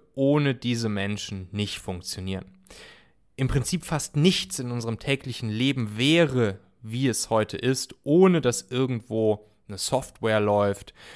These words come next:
ohne dass irgendwo ein Computer Daten verarbeitet, kein Unternehmen, keine Verwaltung, keine alltägliche Kommunikation, kein Transport, nichts.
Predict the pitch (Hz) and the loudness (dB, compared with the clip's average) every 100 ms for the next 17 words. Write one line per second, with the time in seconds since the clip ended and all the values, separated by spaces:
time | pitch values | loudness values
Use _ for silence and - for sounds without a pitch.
0 | - - - 120 117 101 - - 139 135 | -20 -14 -2 0 0 -2 -6 -4 -2 -2
1 | 110 110 - 101 104 - 113 98 - - | -2 -4 -2 -8 -10 -10 -8 -8 -10 2
2 | 127 123 117 - - 104 107 101 98 - | 2 2 -6 -6 -4 0 2 0 -6 -10
3 | - - 156 127 139 120 123 139 143 127 | -6 -2 0 0 -4 -4 -2 0 2 0
4 | - - 151 156 - 139 117 123 151 147 | -4 0 2 2 0 -4 -2 -2 -2 0
5 | 147 135 120 - - - - _ - 147 | 0 -2 -4 -12 -20 -20 -20 _ -6 -2
6 | 143 147 139 - - 156 156 - 151 147 | 0 2 0 -2 2 0 0 -2 -2 -2
7 | 143 - - 139 135 131 135 127 - - | -6 -8 -4 -2 0 -2 -2 -2 -4 0
8 | 135 139 139 127 - - - 151 151 - | 2 4 2 -2 -8 -8 0 0 -2 -4
9 | 139 135 - - 127 123 123 - _ 92 | -2 -2 -8 -2 2 4 2 -2 _ -6
10 | 95 98 - - - | -6 -6 -12 -16 -18